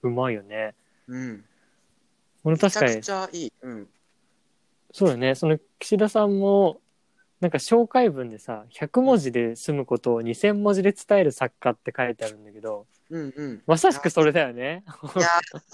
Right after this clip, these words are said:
Speaker 2: すごいいいとこついてるね。
Speaker 1: <laughs> うん。何も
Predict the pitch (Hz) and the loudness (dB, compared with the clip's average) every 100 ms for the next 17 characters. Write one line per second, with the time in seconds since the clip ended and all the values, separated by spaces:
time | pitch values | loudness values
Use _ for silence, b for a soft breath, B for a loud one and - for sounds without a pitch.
0 | - 156 165 143 - 160 156 151 127 - | -12 -6 -2 -2 -4 -8 -6 -6 -10 -6
1 | 135 - 107 107 - - 143 139 135 127 | -6 -6 -12 -14 -18 -14 -6 -4 -2 -4
2 | 113 117 - 196 262 277 277 269 262 | -6 -12 -6 -4 -2 -2 2 2 0